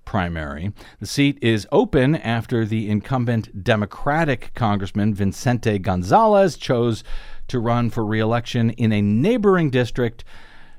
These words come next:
due to redistricting in Texas. While the Cuellar Cisneros race is likely to end up with a Democrat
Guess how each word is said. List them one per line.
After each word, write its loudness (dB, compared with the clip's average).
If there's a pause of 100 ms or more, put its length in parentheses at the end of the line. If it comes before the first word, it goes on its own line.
(100)
due 2
to -2
redistricting -2
in -2
Texas. -6
While 2
the -2
Cuellar 2
Cisneros 0
race -4
is -10
likely -2
to -4
end 0
up 0
with -4
a -4
Democrat -2